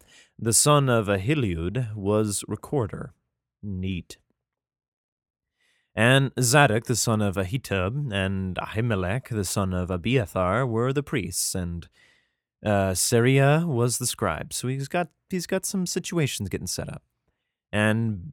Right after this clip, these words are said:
Benaiah, the son of Jehoiada, was over both, uh, the Cherethites and the Pelethites, and David's sons were chief rulers. Hey,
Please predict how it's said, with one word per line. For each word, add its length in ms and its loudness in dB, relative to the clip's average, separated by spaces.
Benaiah, 720 0
the 180 -4
son 460 2
of 220 -2
Jehoiada, 1040 0
was 280 2
over 420 4
both, 680 0
uh, 420 0
the 960 -4
Cherethites 1040 -2
and 180 0
the 80 2
Pelethites, 720 -2
and 120 -2
David's 320 2
sons 500 0
were 140 -2
chief 340 -4
rulers. 420 -6
Hey, 480 -10